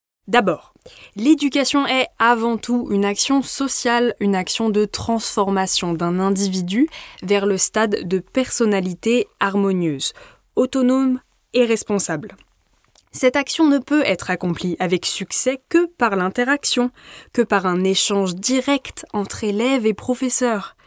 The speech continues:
Pour les apprenants, les professeurs sont des guides et des aides.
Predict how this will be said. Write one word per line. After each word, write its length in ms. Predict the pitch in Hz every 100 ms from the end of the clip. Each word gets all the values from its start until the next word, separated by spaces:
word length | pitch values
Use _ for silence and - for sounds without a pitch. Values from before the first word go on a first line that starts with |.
| - - - _
Pour 160 | - 277
les 180 | 254 220
apprenants, 460 | 208 220 208 170 - _ -
les 140 | 175 175
professeurs 600 | - 165 180 - 185 -
sont 160 | -
des 200 | 175 170
guides 580 | 175 180 247 262 190 160 -
et 100 | 160
des 320 | 185 180 202
aides. 360 | 247 196 160